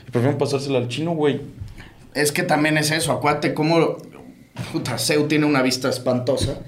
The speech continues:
Speaker 2: Y sobre todo donde estábamos tenía una vista espantosa. Pero te das cuenta cómo agarraba a un güey de Pumas del medio campo y era cabeza arriba a buscar al Chino.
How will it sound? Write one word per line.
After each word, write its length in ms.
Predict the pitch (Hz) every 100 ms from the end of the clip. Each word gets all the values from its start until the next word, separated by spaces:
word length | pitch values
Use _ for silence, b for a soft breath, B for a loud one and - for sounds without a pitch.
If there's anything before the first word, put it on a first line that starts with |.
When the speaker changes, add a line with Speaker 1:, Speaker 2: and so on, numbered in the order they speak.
| B B
Speaker 2:
Y 100 | 127
sobre 240 | 123 139 127
todo 180 | 156 151
donde 160 | 143 117
estábamos 500 | - 139 135 123 127
tenía 160 | 127
una 160 | 135 147
vista 180 | 143 156
espantosa. 500 | - 139 135 139 165 B B B
Pero 160 | 151 135
te 100 | 151
das 220 | 165 185
cuenta 360 | 180 180 190 175
cómo 340 | 165 180 180
agarraba 520 | - 170 147 165 226 254
a 20 |
un 120 | 226
güey 120 | 226
de 80 | 220
Pumas 380 | - 185 190 185
del 80 | 165
medio 260 | 165 175
campo 300 | 180 170 170
y 80 | 160
era 340 | 151 139 - - - - - _ _
cabeza 360 | 139 139 180 202
arriba 260 | 175 180
a 20 | 208
buscar 340 | 139 - 143
al 160 | 143 -
Chino. 320 | 135 123